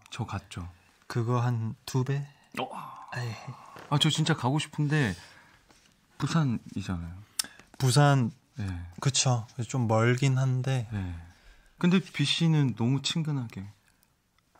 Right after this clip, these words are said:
Speaker 1: 그쵸?
Speaker 2: 네.
Speaker 1: 경상도.
Speaker 2: 저는, 저는 이제
Speaker 1: <laughs>
Speaker 2: 부산 출신은 아니지만
Speaker 1: 그쵸.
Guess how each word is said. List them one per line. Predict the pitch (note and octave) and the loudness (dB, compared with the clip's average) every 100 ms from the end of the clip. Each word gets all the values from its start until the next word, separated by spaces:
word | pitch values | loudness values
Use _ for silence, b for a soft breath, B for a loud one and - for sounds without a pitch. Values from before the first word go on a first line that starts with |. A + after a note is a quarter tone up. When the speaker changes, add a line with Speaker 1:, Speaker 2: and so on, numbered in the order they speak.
| _ _ | _ _
Speaker 1:
그쵸? | - - G2 F2 _ _ - | -10 -8 -12 -12 _ _ -6
Speaker 2:
네. | G#2 F2 - | -4 -4 -12
Speaker 1:
경상도. | - A2+ A#2+ A#2+ G#2+ G2 - | -4 2 4 4 0 -10 -4
Speaker 2:
저는, | C3 B2+ A#2+ | 2 4 4
저는 | |
이제 | G#2 G2+ G2+ F#2 - | 2 0 0 -2 2
Speaker 1:
<laughs> | - - - - | 2 2 -4 -2
Speaker 2:
부산 | C3+ C#3+ F3 | 4 6 6
출신은 | E3+ F3 - D3 | 6 4 6 6
아니지만 | A#2 G2 G2+ A2 G#2+ G#2+ | 6 4 4 4 4 4
Speaker 1:
그쵸. | F#2+ A2 | 2 -2